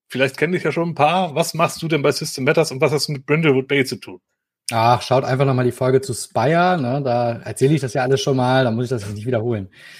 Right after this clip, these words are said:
Speaker 2: Nee, ich heiße Eike, ich hab das Spiel aus dem amerikanischen Englisch übersetzt und hab's oft gespielt, geleitet, bei Shay auf dem Kanal neulich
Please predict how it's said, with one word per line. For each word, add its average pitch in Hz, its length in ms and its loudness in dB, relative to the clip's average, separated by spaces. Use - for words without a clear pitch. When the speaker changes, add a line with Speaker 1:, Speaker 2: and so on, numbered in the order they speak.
Speaker 2:
Nee, 151 320 4
ich 135 100 0
heiße 147 220 2
Eike, 196 380 4
ich 160 320 -4
hab 147 320 -8
das 139 240 -4
Spiel 147 400 -2
aus 135 160 -4
dem 123 180 -2
amerikanischen 123 560 -6
Englisch 113 300 -6
übersetzt 117 640 -4
und 139 760 2
hab's - 440 -10
oft - 280 -8
gespielt, 175 440 -2
geleitet, 135 760 2
bei 113 140 -4
Shay 143 320 0
auf 131 80 -2
dem 139 160 -4
Kanal 127 340 -2
neulich 123 500 0